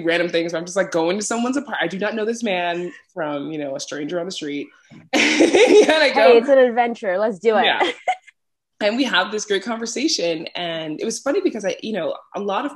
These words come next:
Speaker 1: people, when they're being interviewed and they're not used to being interviewed, they can be a bit standoffish.
Speaker 2: Mm-hmm.
Speaker 1: And so I feel like that's part of the interviewing process is really making people feel comfortable and, you know, getting them to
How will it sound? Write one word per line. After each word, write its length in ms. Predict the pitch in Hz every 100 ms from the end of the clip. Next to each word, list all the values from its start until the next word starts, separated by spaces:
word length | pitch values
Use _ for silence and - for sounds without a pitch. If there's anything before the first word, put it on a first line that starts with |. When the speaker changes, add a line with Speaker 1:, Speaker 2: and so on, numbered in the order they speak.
| -
Speaker 1:
people, 420 | 196 - 147 143
when 140 | 147
they're 140 | 147 147
being 260 | 160 160 -
interviewed 720 | 147 147 147 143 139 139 - _ _ _ _ _
and 120 | 156
they're 120 | 156
not 160 | 151 139
used 320 | 151 147 151
to 60 | 196
being 140 | 190
interviewed, 560 | 175 185 185 190 196 202 _
they 80 | 170
can 160 | 160 165
be 80 |
a 60 | 185
bit 200 | 165 165
standoffish. 800 | - 147 127 - - 240 - - _ _ _
Speaker 2:
Mm-hmm. 360 | 220 208 190 190
Speaker 1:
And 160 | 170 156
so 340 | 175 165 - -
I 100 | 185
feel 220 | - 233
like 180 | 247 233
that's 280 | 185 175 - -
part 220 | - 180
of 100 | 185
the 160 | 170 160
interviewing 520 | - 165 185 175 165
process 720 | - - 135 147 - 165 165 -
is 200 | 151 147
really 280 | 156 160 165
making 320 | 156 156 160
people 160 | 156
feel 160 | 151 147
comfortable 920 | - - 277 269 262 254 247 240 233 233 _ _ _ _
and, 400 | - 175 170 160
you 60 | 175
know, 180 | 165 151 -
getting 280 | 190 226 285
them 120 |
to 60 | 262